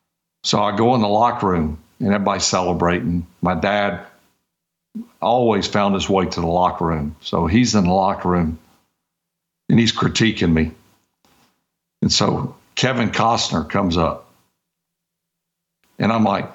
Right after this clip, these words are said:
"Oh, hey, Kevin, man, nice to meet you." And my dad was talking to someone else at the,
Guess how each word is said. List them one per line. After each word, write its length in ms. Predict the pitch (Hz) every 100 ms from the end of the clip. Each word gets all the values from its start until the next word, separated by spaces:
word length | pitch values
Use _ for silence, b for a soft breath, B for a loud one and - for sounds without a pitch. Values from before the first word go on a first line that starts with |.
| - - -
"Oh, 320 | 165 135 90
hey, 240 | 117 185
Kevin, 400 | 135 143 156 196
man, 320 | 170 180 180 151
nice 260 | 170 -
to 80 | 139
meet 300 | 147 139 -
you." 120 | 85 - _ -
And 100 | 98
my 140 | 101
dad 540 | 92 120 160 120 101 98
was 160 | 95
talking 380 | - 117 117 104
to 60 | 85
someone 360 | 120 104 104
else 320 | 107 110 95
at 100 | 82
the, 180 | 87 87